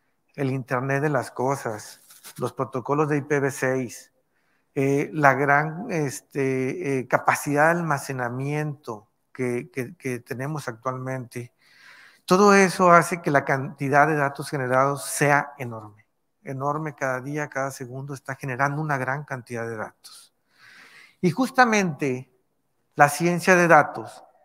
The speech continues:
es la metodología que busca dar significado a esta gran cantidad de datos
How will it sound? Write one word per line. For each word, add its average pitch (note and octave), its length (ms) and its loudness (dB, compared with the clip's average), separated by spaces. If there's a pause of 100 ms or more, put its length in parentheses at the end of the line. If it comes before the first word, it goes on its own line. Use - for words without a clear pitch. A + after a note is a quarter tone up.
(200)
es E3 200 -4
la G3 120 2
metodología D3 1300 -6
que B2+ 380 -8
busca D#3+ 500 -6
dar C#3+ 180 -4
significado D3+ 1080 -4 (180)
a B2 120 -4
esta B2 240 -8
gran C3+ 300 -8
cantidad A#2+ 500 -8
de A#2 80 -6
datos A#2 480 -10